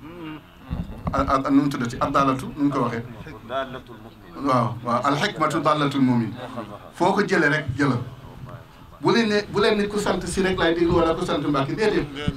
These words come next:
Foo ko déggee te muy dëgg, jëlal. Ñun loolu moo ñu tardé. Déglu soo kenn dul ci benn côté, déedéet. L'islam fu mu xas ba jibee rek, déglu.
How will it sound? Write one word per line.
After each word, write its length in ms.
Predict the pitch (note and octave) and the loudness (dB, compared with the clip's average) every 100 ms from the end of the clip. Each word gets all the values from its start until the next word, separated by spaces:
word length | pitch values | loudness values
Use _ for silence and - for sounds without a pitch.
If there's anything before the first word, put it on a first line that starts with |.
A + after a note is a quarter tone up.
| - - - | -6 -10 -8
Foo 240 | A#3 A3+ | 4 4
ko 120 | A3 G3+ | 4 0
déggee 480 | F#3+ G#3 - F#3+ F#3 | 4 4 4 0 0
te 80 | |
muy 220 | F3 F3 D#3+ | 0 -2 0
dëgg, 260 | E3+ D3 D3+ | 0 0 0
jëlal. 240 | C#3+ B2 - D#3 G3 G3 F#3 C#3 - D3+ | 0 0 -6 -14 -16 -10 -10 -10 -12 -6
Ñun 220 | F3 G3+ | 0 2
loolu 280 | G3 G#3 G#3+ | 4 4 4
moo 120 | F#3+ | 0
ñu 140 | F3 E3+ | 0 0
tardé. 400 | E3 D#3 C3+ A#2+ - - - - - - - | 2 0 0 -4 -6 -16 -18 -18 -18 -16 -6
Déglu 280 | - G3+ G#3 | 2 4 4
soo 220 | G3+ G3 | 4 2
kenn 340 | - A3 A3 F#3+ | 2 2 2 0
dul 160 | F#3+ G#3 | 0 -2
ci 80 | - | 0
benn 220 | E3+ E3 | 2 2
côté, 240 | C#3+ - C#3 | -2 -4 -4
déedéet. 500 | E3 D3 A#2+ - - - - - - | -4 -2 -6 -8 -14 -18 -18 -16 -4
L'islam 400 | F#3+ G#3 G3+ G3+ | -2 2 2 0
fu 80 | G#3 | -2
mu 100 | G#3+ | -2
xas 180 | A3 E3+ | -2 -2
ba 80 | F#3 | -2
jibee 200 | F3+ F#3 | 0 2
rek, 140 | E3+ D3+ | 2 2
déglu. 280 | C#3+ A#2 | -2 -2